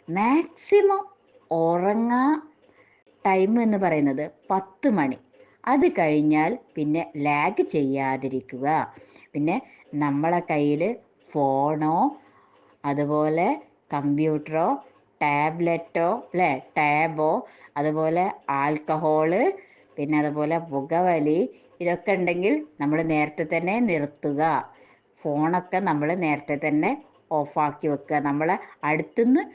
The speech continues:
മാറ്റി വെക്കുക, കമ്പ്യൂട്ടർ മാറ്റി വെക്കുക. പിന്നെ വെളിച്ചങ്ങൾ പെട്ടെന്ന് തന്നെ നമ്മൾ അണയ്ക്കുക. പിന്നെ നല്ല നന്നായിട്ട് ശ്വാസം എടുത്ത്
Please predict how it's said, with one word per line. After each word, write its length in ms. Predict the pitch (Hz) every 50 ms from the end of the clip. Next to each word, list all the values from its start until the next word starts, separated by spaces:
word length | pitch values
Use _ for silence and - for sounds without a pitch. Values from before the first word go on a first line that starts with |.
| - - - _ _ -
മാറ്റി 440 | 160 165 156 151 147 147 - 170 156
വെക്കുക, 340 | 143 139 143 - 147 143 147 139 123 - - _ -
കമ്പ്യൂട്ടർ 500 | 151 147 147 143 147 147 143 147 147 151
മാറ്റി 360 | 147 151 147 147 143 - 151 143
വെക്കുക. 300 | 143 139 139 - 143 139 156 151 123 - - - - - - _
പിന്നെ 220 | - 156 156 165 170
വെളിച്ചങ്ങൾ 720 | 160 156 151 147 151 151 151 - 190 170 170 175 175 196 247 240 - _ -
പെട്ടെന്ന് 440 | - 147 139 - _ 196 220 233 196 180
തന്നെ 260 | 165 147 143 147 170 233 - - - - - _ _ -
നമ്മൾ 280 | 156 143 143 147 151 165 - - - 143
അണയ്ക്കുക. 580 | 143 139 135 131 - - _ - 147 135 127 151 156 147 120 - - - - - - _
പിന്നെ 340 | _ 160 151 156 160 180 220 285 294 - - - - - - _ _
നല്ല 580 | 190 180 180 185 185 190 190 202 208 220 233 262 294 359 403 403 - - _ _ _ _ _ _ _ _ _ _ _ -
നന്നായിട്ട് 720 | 165 160 165 170 170 175 175 185 190 190 196 - 254 277 339 339 - _ _ _ - -
ശ്വാസം 480 | - 160 147 143 147 160 - - 208
എടുത്ത് 440 | 180 165 165 156 156 - _ 214 240